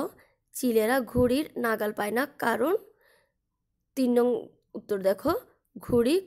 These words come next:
কৌশলে উড়ানো হয় তাই। এখানে ডান বাম আছে, ডান দিক থেকে ঠিক শব্দটি বেছে খালি জায়গায় বসা। এখানে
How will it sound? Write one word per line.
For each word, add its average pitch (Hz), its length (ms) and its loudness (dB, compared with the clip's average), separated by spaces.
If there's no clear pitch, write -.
কৌশলে 254 420 0
উড়ানো 214 340 0
হয় 254 200 -2
তাই। - 240 -8
এখানে 294 200 -6
ডান 233 280 0
বাম 220 180 2
আছে, 214 340 -2
ডান 226 300 2
দিক 247 140 -6
থেকে - 280 -6
ঠিক - 220 -10
শব্দটি 262 400 -6
বেছে 262 320 -2
খালি 254 300 -2
জায়গায় 240 280 2
বসা। 214 280 -6
এখানে 269 280 -2